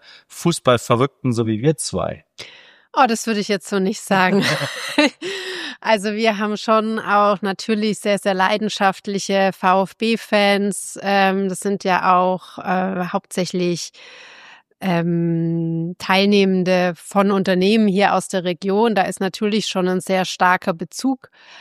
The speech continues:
Speaker 2: Manche haben eine Dauerkarte, andere sind tatsächlich vielleicht auch zum ersten Mal im Stadion, aber es ist eben halt immer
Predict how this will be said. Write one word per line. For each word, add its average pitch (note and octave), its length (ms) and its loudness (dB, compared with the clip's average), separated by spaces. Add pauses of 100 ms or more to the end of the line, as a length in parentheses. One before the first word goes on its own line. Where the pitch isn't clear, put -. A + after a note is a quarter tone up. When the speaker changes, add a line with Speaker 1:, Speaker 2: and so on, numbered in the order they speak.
(280)
Speaker 2:
Manche A3 480 2
haben A#3 260 2
eine A3+ 140 0
Dauerkarte, A3+ 1040 2
andere G#3+ 540 0
sind G#3 320 -4
tatsächlich G#3 520 -2
vielleicht G3 320 2
auch G3+ 120 0
zum - 180 -8
ersten F#3+ 360 -4
Mal F#3+ 300 2
im F#3+ 380 -4
Stadion, F#3 840 2
aber F#3 240 -2
es - 120 -8
ist G3+ 200 -12
eben F#3 280 -6
halt F#3 220 -8
immer F3+ 460 -4